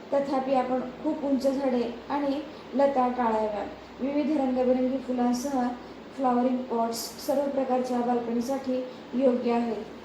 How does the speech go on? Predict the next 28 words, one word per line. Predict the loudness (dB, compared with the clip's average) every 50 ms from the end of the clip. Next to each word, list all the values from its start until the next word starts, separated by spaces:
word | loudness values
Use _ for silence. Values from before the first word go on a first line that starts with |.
| -16 -16 -14 -8 -2
बाल्कनीत | 2 2 4 4 2 2 2 2 0 -2 -2
सुखदायक | -6 -8 -6 -4 0 0 2 4 4 4 4 2 0 0
दिवे. | 0 0 2 2 0 0 -2 -8 -12 -14 -16 -16 -16 -16 -16 -16 -16 -16 -16 -16 -16 -16 -16 -16 -16 -16 -16 -16 -16 -16 -16 -16 -16 -16 -16 -10 -4 -2 0
घराच्या | 2 2 2 2 2 2 2
विरुद्ध | 2 2 2 2 2 2 2 0 2 2 0 0 -4 -10 -12 -14 -10 -4
वास्तूंच्या | -2 0 0 0 -2 -2 -2 0 0 2 2
मते | 2 2 2 0 2 2 0 0 0
आपण | -2 -2 -2 -2 0 0
एक | 0 0 2 4 4
गडद | 6 6 4 2 0 -2 -4
किंवा | -2 -2 0 0 0 -2 -2 -4 -10 -14 -16 -16 -14 -8 -4
अंटील | -2 0 0 0 0 0 2
बाल्कनीमध्ये | 4 4 4 4 2 0 0 0 0 0 0 0 0 0 0
बसून | 2 2 2 0 0 0 0 0 0 2 2
कधीही | 2 4 4 2 2 0 0 -2 -2 -4 -8 -14 -16 -16 -16 -16 -12 -6 -4
पाहिजे. | -2 -2 0 2 2 2
हे | 2 2 2 2 2 2 0 0 -2 -4
अशुभ | -4 -4 -2 0 0
मानले | 2 2 2 2 4 4 4 4
जाते | 4 2 0 0 0 -2 -2 0
आणि | 0 -2 -2 -2 -2
अशुभ | -4 -4 -2 -2 -2 -2
दैव | 0 0 2 2 2 2
आणत | 0 0 0 -2 -2 0 0 0 0 0
असते, | -2 -2 -4 -6 -8 -8 -8 -10 -12 -16 -14 -10 -6 -6
असे | -2 0 2 2 2
म्हटले | 2 0 0 -2 0 2 2 2
जाते. | 2 2 0 0 -2 -4 -4 -6 -8 -12 -14